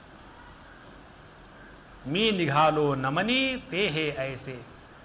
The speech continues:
तो हमने जो नमस्कार किया है, उस नमस्कार करने में द्वैत की भावना नहीं है। इस नमस्कार में द्वैत की सिद्धि का प्रतिपादन नहीं है।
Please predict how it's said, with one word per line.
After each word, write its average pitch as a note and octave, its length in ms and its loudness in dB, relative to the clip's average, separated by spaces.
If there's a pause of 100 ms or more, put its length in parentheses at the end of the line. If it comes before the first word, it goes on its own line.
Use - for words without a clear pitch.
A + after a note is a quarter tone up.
(120)
तो D3+ 60 -2
हमने D3+ 380 -2
जो C#3 140 -2
नमस्कार D3 520 0
किया E3+ 260 2
है, G3+ 360 2 (380)
उस F3+ 200 0
नमस्कार D#3 500 0
करने D3 360 0
में E3+ 320 -2 (240)
द्वैत D3+ 440 0
की F#3+ 260 -2
भावना D3 500 2
नहीं C#3 340 -2
है। A#2+ 260 -8 (1300)
इस F3+ 200 -2
नमस्कार D#3+ 580 2
में G#3 280 0 (300)
द्वैत F3 420 2
की F#3 140 -2
सिद्धि D3+ 400 -2
का F#3+ 200 4
प्रतिपादन E3 640 2
नहीं C#3+ 380 -2
है। B2 180 -6